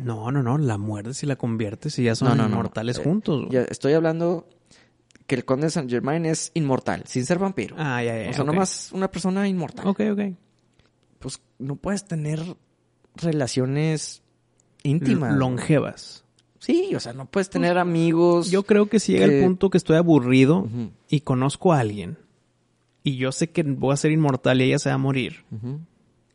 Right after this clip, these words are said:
Speaker 1: en nuestro enamoramiento, ya que está un poquito serio el asunto, le digo, "Oye, necesito platicar contigo, güey. Y no me vas a creer. Vas a pensar que estoy loco, que estoy bromeando,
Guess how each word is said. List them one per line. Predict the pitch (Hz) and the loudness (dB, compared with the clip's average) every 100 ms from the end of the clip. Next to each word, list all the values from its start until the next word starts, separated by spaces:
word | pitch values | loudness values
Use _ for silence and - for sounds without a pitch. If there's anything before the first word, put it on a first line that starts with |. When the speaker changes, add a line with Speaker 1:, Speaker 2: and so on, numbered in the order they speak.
| - | -6
Speaker 1:
en | 139 139 | -2 0
nuestro | 139 131 147 143 | 0 -2 0 2
enamoramiento, | 139 135 135 131 147 165 175 156 | 2 0 0 0 0 0 0 0
ya | 156 147 | 0 0
que | 160 | -4
está | - 160 | -2 0
un | |
poquito | 165 165 165 160 | 0 -2 -2 0
serio | 151 165 | 2 4
el | 156 | 2
asunto, | 170 180 151 135 - _ _ _ _ _ _ - | 2 0 2 -2 -2 _ _ _ _ _ _ -4
le | 147 | 2
digo, | 127 | 4
"Oye, | 120 | 4
necesito | 113 - 139 | 2 0 0
platicar | 113 110 - | -2 -4 -8
contigo, | 120 - 151 165 _ | -12 -14 -18 -20 _
güey. | _ _ _ _ _ _ _ - | _ _ _ _ _ _ _ -6
Y | 120 | -2
no | 117 | 0
me | |
vas | 127 151 | 2 2
a | |
creer. | - 107 151 - _ _ _ - | 0 -4 -4 -6 _ _ _ -8
Vas | - | -6
a | 131 | -4
pensar | 131 131 | -4 -4
que | |
estoy | 139 123 | -2 0
loco, | 120 135 139 | 2 0 -2
que | |
estoy | 120 120 | 0 0
bromeando, | 123 123 160 180 190 | 2 2 2 2 -2